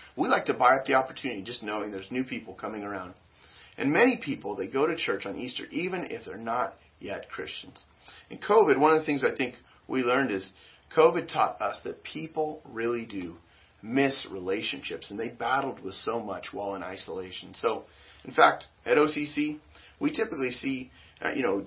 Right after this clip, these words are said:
we might have our normal first-time guest count, whatever it is on a typical Sunday, we generally see ten times our normal guest amount. Not attenders, but the guests who come on a given Sunday is usually ten times that number of first-time guests on an Easter Sunday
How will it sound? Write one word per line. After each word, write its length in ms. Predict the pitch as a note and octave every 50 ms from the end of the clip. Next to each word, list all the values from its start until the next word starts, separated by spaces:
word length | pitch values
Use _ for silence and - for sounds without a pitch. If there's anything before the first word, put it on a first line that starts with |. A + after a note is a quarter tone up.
| -
we 140 | - C#3 C3+
might 220 | B2 C3+ C3+ C#3+
have 300 | D3 C#3+ A#2+ A#2 A2+ - -
our 160 | - G2+ A2
normal 360 | A#2 B2+ C#3 C#3+ C#3+ C3+ B2+ -
first-time 440 | - C3+ C#3 - - C#3+ B2 A#2+ A#2
guest 300 | A#2 A#2+ A#2 - - - -
count, 260 | C#3 C3 B2+ - -
whatever 360 | B2+ C#3 F#3 G#3+ F3+ F3 D3+
it 40 | D3
is 220 | E3 E3+ D#3+ C#3+ C3
on 100 | A2 G#2+
a 80 | G#2
typical 300 | - F#3 - C#3+ - A#2
Sunday, 360 | A#2 - A#2+ G#2+ G2+ G2+ G2+ - - - - _ -
we 100 | B2 B2
generally 360 | C3+ D#3 E3 F#3 E3 C#3 B2+
see 340 | - - A#2 G#2+ G2+ G2+ - _ - - _ _
ten 240 | - - F3+ E3+ E3
times 320 | E3 E3 C#3 C#3 C#3 C3+
our 140 | C3 G2+ G2
normal 560 | G#2+ A#2 B2+ C#3+ D#3+ D#3 C#3+ A#2+ A2 G#2+ - - - - _ - B2 A#2+ A2+
guest 540 | A#2+ D3 D#3+ D3+ - - - - - - - - -
amount. 480 | - G2+ F#2 F2 F2 F2 E2+ E2 - - - - - - -
Not 220 | - - - -
attenders, 500 | - - - - G3+ F3 A#2 G2+ G2+ -
but 180 | A#2 A#2 - - - - - _
the 140 | - A#2+ A#2
guests 320 | - - - A#3+ - - -
who 140 | C#3+ B2+
come 180 | - C#3 B2+ B2+
on 100 | A#2+ G#2+
a 40 | G#2+
given 260 | A2+ B2 A#2 A2 G#2+
Sunday 260 | - B2 A#2 G#2+ F#2+
is 80 | F#2+ A#2
usually 320 | C#3+ D#3+ E3+ D3+ A2 -
ten 200 | G#2 - C#3 C#3+
times 320 | C3+ - C3+ C#3+ C#3 C3 -
that 180 | A2+ F#2 E2+
number 320 | G2 A2+ A2+ G2+ F#2 F#2 F#2 - - - - - - -
of 100 | G#2 -
first-time 380 | - A#2+ B2 - G#2+ G#2 G2
guests 300 | F#2+ G2 - - - - - -
on 100 | A2 G#2
an 60 | F2+
Easter 340 | F2 G2+ G2+ - - - F#2
Sunday 440 | - - F#2+ F#2 E2+ E2 D#2+ E2+